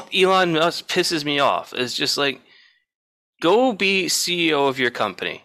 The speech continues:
Obviously, you're smart. You've had a whole bunch of good ideas, and you've made a crap load of money off of them.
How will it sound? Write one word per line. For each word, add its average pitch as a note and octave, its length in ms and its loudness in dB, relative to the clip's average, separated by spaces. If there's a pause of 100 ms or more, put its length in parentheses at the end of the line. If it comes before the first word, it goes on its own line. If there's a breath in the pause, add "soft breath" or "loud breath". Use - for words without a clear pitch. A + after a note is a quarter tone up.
(120)
Obviously, D3+ 580 0
you're A#2+ 120 0
smart. G#2+ 340 -2
You've C#3 160 -4
had D3+ 160 0
a D3 80 0
whole D3+ 140 -2
bunch C#3 240 -4
of B2+ 100 -4
good C3 140 -2
ideas, B2 400 0
and A#2 80 -4
you've A#2 100 -6
made B2 140 0
a G#2+ 40 -2
crap B2 360 -2
load A#2+ 160 2
of G2+ 60 0
money G2+ 280 -2
off E2 220 -4
of F2+ 120 -8
them. - 200 -10